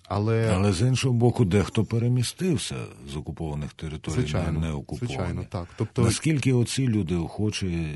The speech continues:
Speaker 2: йдуть до вашої системи? Чи вони все ж таки шукають собі приватної практики?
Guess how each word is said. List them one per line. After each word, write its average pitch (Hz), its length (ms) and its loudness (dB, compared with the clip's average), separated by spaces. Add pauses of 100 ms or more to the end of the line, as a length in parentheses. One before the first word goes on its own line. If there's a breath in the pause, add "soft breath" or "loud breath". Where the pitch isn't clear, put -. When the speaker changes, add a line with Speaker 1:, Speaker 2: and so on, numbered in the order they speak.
(160)
Speaker 2:
йдуть 76 300 -6
до 73 200 -8
вашої 67 440 -12
системи? - 560 -14
Чи - 160 -10
вони 87 200 0
все 90 200 -4
ж - 100 -10
таки - 240 -6
шукають 82 580 -6
собі 78 340 -2
приватної 82 680 -8
практики? - 420 -18